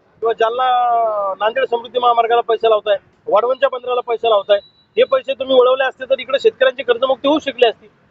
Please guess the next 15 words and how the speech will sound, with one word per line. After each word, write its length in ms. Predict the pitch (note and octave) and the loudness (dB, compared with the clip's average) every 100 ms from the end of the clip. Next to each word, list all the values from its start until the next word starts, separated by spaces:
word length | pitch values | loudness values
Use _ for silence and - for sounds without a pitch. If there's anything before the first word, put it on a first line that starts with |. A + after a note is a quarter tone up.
| - | -6
पण 80 | G#3 F#3 | -6 0
दुर्दैव 360 | A3+ C#4+ C#4+ | 2 4 2
असं 200 | C4 - | -2 -2
आहे 100 | A#3+ - _ _ _ | -4 -4 _ _ _
की 60 | C4+ | -8
शेतकऱ्यांना 560 | - G#3 - C4+ C4 C4+ | -4 -4 0 0 0 0
मारायचं 560 | G#3 A3+ D4 - G#3+ G#3+ _ _ _ D#3+ | 2 4 2 2 -6 -8 _ _ _ -4
आणि 160 | A#3 | -2
इतर 220 | A#3 D4 | 2 0
घटकांना 360 | A3+ G3+ C4 C4 | 0 -2 -2 0
जगवायचं 440 | A3+ G#3+ A3+ A3 | 0 2 2 2
असा 220 | B3 - B3+ | 0 0 0
सरकारचा 460 | G#3 G3 A#3 A#3+ | 0 0 0 0
अजेंडा 340 | F#3 G3+ A3+ G3+ | -2 -2 0 0
आहे. 160 | F#3 | 0